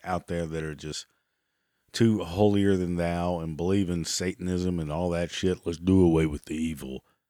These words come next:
Halloween costumes." Whatever. But I found one on a blog tied to a website for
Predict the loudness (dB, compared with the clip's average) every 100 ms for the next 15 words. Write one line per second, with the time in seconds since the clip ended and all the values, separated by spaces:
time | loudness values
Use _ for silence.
0 | _ _ -10 -6 -6 -6 -8 -10 -10 -10
1 | -12 -16 _ _ _ _ _ 2 2 2
2 | -6 -16 _ _ _ _ _ _ _ -2
3 | 0 2 0 2 6 6 6 6 6 4
4 | 0 _ _ _ _ _ _ _ _ _
5 | _ _ _ _ _ _ _ _ _ _
6 | _ _ 2 4 6 4 0 -6 _ _
7 | _ _ _ _ _ _ _ _ -12 2
8 | 6 8 10 8 6 0 -8 _ _ _
9 | _ _ _ -4 0 0 4 6 6 6
10 | 6 4 0 2 2 -2 -2 2 4 4
11 | 2